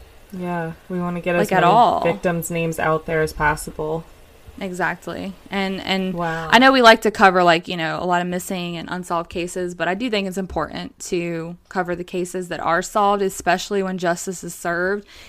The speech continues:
Speaker 2: even though it may
Speaker 1: Yeah.
Speaker 2: not feel like that to the family, but, you know, it just gives hope to people who are going through similar experiences.
Speaker 1: Absolutely.
Speaker 2: And, and anytime we have the opportunity to get victims' names back out into the media, even if they are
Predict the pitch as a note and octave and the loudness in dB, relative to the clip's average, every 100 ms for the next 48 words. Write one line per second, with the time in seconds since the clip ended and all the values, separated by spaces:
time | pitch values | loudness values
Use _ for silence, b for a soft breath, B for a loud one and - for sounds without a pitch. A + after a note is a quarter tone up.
0 | B G3+ G3 F#3+ F3+ F#3+ F#3 F3 D#3+ - | B -4 -2 0 0 2 2 2 0 -4
1 | E3+ F3 F#3 F3 F3 - F#3 F3+ F3 E3+ | 0 0 0 0 0 -2 -8 -6 -6 -6
2 | F3+ F3+ E3+ D#3+ - - B B B B | -6 -6 -4 -4 -4 -10 B B B B
3 | G3+ F3+ F3 G#3 - D4 - F3+ - F#3+ | -2 0 0 -2 -2 -4 0 0 0 -4
4 | G3 F#3 F#3 G3 F3 E3+ E3+ F3 F3 E3+ | -4 -4 -2 -2 -2 -4 -6 -6 -4 -2
5 | E3+ E3+ E3+ - F#3 F3 E3 - - E3+ | -2 -2 -4 -6 -6 -4 -6 -6 -2 -2
6 | F3 E3 D#3 F3+ F3+ F3 F3 F3 E3 E3+ | -2 0 2 2 2 0 -2 -4 -4 -4
7 | F3 b b b b G#3 A#3 D4 B3+ G#3+ | -10 b b b b -2 2 2 4 4
8 | G3 F#3+ F#3+ E3+ E3 E3+ - F3+ F3 E3+ | 4 4 4 4 4 0 -4 -6 -4 -6
9 | E3+ F3+ E3 D#3+ F3 E3+ F3+ F3 E3+ D#3+ | -6 -4 -4 -4 -6 -6 -6 -6 -8 -6
10 | F3 F3 F3 E3+ E3+ E3+ - F#3 F3 F3 | -8 -6 -6 -4 -2 -2 -4 -8 -8 -6
11 | F3 F3+ F3 F3+ F#3 F#3 - G3 - E3+ | -4 -2 -2 -2 -2 -4 -4 -4 -2 0
12 | F3+ G3+ | 0 -2